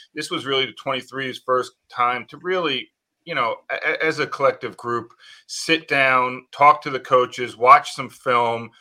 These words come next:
tour campus, go through those presentations of academics that the parents love and the kids can't stand. Um, ju-, just get through all that stuff and kinda get back to a normal cycle. Maybe twenty-three will,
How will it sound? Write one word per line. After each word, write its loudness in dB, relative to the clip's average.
tour 2
campus, -2
go 2
through -8
those 0
presentations -2
of -6
academics -2
that -14
the -12
parents -4
love -2
and -12
the -12
kids -8
can't -10
stand. -6
Um, 0
ju-, -2
just -6
get 0
through 2
all 4
that 2
stuff 0
and -16
kinda -2
get -4
back 0
to -10
a -2
normal 0
cycle. -2
Maybe -4
twenty-three -6
will, 0